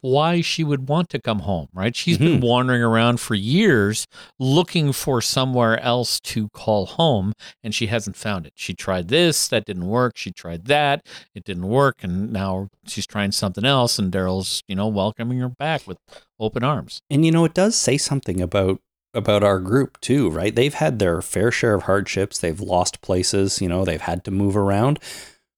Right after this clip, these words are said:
Speaker 2: But the core group, in a way, is, is still together, right? The, some of the people from the beginning are still, uh, together, whereas Maggie goes out there and it seems like the communities with completely,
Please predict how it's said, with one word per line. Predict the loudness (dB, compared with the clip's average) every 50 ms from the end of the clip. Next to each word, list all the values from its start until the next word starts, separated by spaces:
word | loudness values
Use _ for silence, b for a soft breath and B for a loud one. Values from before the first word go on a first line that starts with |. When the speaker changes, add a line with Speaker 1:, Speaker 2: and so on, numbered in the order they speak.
| _ _ _
Speaker 2:
But | -12 -8 -4
the | -6 -6
core | -6 _ -6 0 2 4 6 6 6 4 4 2 0 -4 _ _ _ _ _ _ _ _ _ _ _ _ -4
group, | 2 4 4 6 6 6 4 4 0 -2 -12 -6
in | -2 0 2 2
a | 2
way, | 4 4 4 4 2 0 -2 0 0 0 0 0 0
is, | 2 2 2 2 0 -2 -2 -4 -2
is | 0 2 2 2
still | 0 0 0 0 0
together, | 0 0 0 2 2 2 2 0 0
right? | -2 0 0 -2 -2 -4
The, | -8 -12 -12 _ -4
some | 0 2 2 4
of | 4
the | 2
people | 0 0 -2 -2 0 0 -2 -2
from | 0 -2 -2
the | 0 0
beginning | 0 0 0 0 0 0 -2 -2 -4
are | -2 0 0 0 0 0
still, | -2 -4 -4 -2 -2 0 0 -2 -4 B B B B B B B B B B _ _
uh, | -6 -4 -2 -2
together, | -4 -4 -6 -2 0 2 2 2 2 0 0
whereas | 0 0 2 2 2 2 2 2 0 -2 -4 b b b b b _
Maggie | -4 -4 -2 -2 -2 0
goes | 2 2 2 4 4
out | 2 2 2 0
there | -2 -2 0 0 -2 -2 -2
and | -2 -2 0 0 0 0 0 -2 -2
it | -4 -4 -4 -4
seems | -2 -2 -2 -2 0 -2
like | -2 -2 -4
the | -6 -14
communities | -6 -2 0 0 2 2 2 2 0 0
with | -2 -2 -2 -4
completely, | -6 -6 -6 -4 -4 -2 -2 0 -2 -2 0 0 2 2 2 0 -2